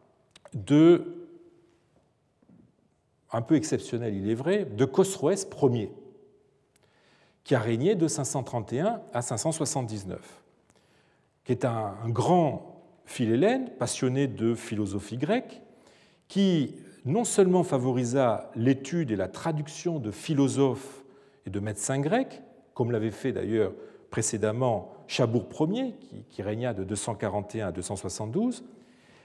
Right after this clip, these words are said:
mais qui tenta, euh, aussi d'attirer des savants grecs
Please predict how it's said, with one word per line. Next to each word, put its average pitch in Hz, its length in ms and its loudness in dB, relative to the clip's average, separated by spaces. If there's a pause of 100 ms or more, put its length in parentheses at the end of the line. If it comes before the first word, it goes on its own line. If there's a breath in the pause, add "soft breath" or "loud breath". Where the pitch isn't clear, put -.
mais 208 140 10
qui 226 140 2
tenta, 214 920 4
euh, 107 200 0
aussi 196 380 8
d'attirer 180 520 4
des 143 100 2
savants 143 380 4
grecs 139 400 2